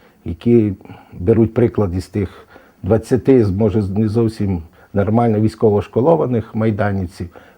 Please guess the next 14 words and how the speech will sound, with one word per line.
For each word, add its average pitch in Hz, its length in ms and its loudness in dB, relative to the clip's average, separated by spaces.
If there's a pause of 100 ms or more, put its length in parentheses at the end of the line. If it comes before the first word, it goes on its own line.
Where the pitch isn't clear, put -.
вже 117 140 0
помагали. 90 600 -2 (580)
Були 127 260 0
ті 123 160 -4
хлопці, 120 600 0
беркутівці, 92 880 0
які 98 240 -4
трошки 131 320 -2
стороною, 95 760 -2 (180)
але 143 280 0
пізніше, 156 640 -4 (1600)
завдяки 92 720 -2
прикладу 120 760 0
і, 92 260 -2